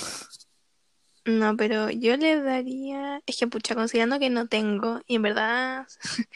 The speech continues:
muy solo lo uso cuando me conviene,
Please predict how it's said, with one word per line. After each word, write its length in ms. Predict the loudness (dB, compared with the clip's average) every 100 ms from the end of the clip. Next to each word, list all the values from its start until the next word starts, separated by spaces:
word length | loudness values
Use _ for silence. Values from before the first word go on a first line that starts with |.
| -16 -16 -12
muy 580 | -2 2 4 4 2 0
solo 320 | 4 6 8
lo 160 | 8 6
uso 220 | 6 4
cuando 320 | 4 4 2
me 120 | 2 2
conviene, 520 | 2 2 4 2